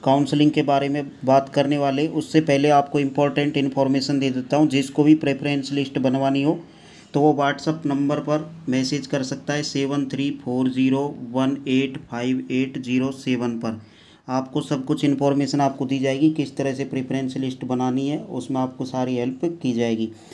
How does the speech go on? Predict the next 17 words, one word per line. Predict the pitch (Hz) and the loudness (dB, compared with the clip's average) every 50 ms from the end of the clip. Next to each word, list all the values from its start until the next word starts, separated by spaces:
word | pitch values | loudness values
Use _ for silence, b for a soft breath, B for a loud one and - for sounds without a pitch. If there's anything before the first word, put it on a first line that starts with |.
| B B B B - | B B B B 0
बाकी | 127 139 143 139 - 165 | 2 2 2 2 0 0
देखिए, | 156 151 156 156 156 - 160 170 170 170 170 B B B B B B _ _ - | 4 6 4 4 6 4 4 4 4 2 -2 B B B B B B _ _ -8
स्टूडेंट | 147 135 131 - 156 156 160 160 160 156 | -8 -8 -2 0 2 4 6 6 4 4
का | 160 170 165 | 4 4 4
मेजर | 156 151 151 151 151 151 160 160 | 6 6 6 6 6 6 4 4
डाउट | 156 156 151 151 147 143 127 156 | 4 4 4 4 2 0 -2 -2
है | 151 165 | -4 -2
और | 175 151 143 139 139 | -2 -2 -2 -2 -2
स्टूडेंट | 131 135 - 135 131 143 143 143 135 | -4 -4 -6 -2 0 0 0 0 -2
मैसेज | 139 139 139 135 131 131 147 139 131 131 | -4 -4 -4 -4 -2 -2 -4 -4 0 0
भी | 143 143 | 0 0
कर | 131 - 135 131 | 0 0 0 0
रहे | 135 143 | 0 -2
हैं, | 147 | 0
लगातार | 139 139 131 135 135 131 - 139 143 143 - | -2 0 0 0 0 0 0 0 0 0 -2
उनका | - 156 139 131 131 143 143 | -4 -4 -2 -2 0 -2 -2
रजिस्ट्रेशन | 139 131 139 131 127 143 143 139 - 160 151 139 - - 151 151 156 | 0 0 -2 -2 -2 -4 -4 -2 2 2 2 2 2 0 2 2 2